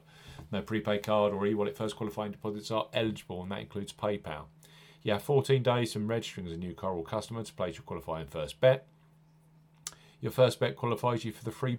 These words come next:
bets. You must stake five pounds win. Five pounds each way, ten pounds in total, on a selection with odds of at least two to one on, that's one point five in decimal or greater. Do not cash out or partially cash out your first qualifying bet.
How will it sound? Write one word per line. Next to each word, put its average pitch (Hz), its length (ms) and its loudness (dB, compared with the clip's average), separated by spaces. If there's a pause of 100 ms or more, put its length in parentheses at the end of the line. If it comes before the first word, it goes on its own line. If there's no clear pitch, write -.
(120)
bets. - 560 4
You 90 80 -10
must 82 140 -10
stake 87 200 -6
five 90 260 -2
pounds 85 260 -4
win. 87 240 -6 (420)
Five 107 260 6
pounds 104 260 2
each 107 160 2
way, 104 220 2
ten 101 220 0
pounds 98 280 -4
in 107 120 -4
total, 87 320 -2
on 95 120 -6
a - 40 -6
selection 104 400 -4
with 104 120 -4
odds 95 220 -4
of 90 60 -10
at 98 80 -6
least 101 240 0
two 113 140 -2
to 101 120 -4
one 92 160 0
on, 98 160 -4
that's - 220 -8
one 87 160 -2
point 90 220 -6
five 90 160 -4
in 85 60 -12
decimal 92 360 -6
or 85 120 -8
greater. 87 440 -2 (520)
Do 104 120 -2
not 101 180 4
cash 101 260 -2
out 98 200 -2
or - 60 -6
partially 98 340 -4
cash 95 260 -8
out 98 180 -4
your - 100 -14
first 95 240 -6
qualifying 101 440 0
bet. 117 260 0